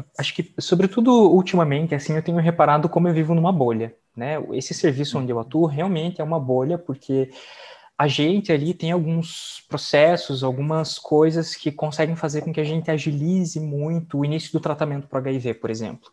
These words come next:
Mas é uma coisa muito pontual, né? Recentemente, é, eu tive uma, uma situação de um, de um rapaz aqui de Curitiba que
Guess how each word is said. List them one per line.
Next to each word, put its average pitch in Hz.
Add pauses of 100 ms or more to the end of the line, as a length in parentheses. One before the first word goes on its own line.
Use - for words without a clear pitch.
(360)
Mas 175
é 208
uma 208
coisa 196
muito 190
pontual, 131 (340)
né? 147 (180)
Recentemente, 165 (360)
é, 143
eu 147
tive 165
uma, 165
uma 147
situação 156
de 160
um, 151
de 139
um 139
rapaz 143
aqui 151
de 143
Curitiba 170
que 185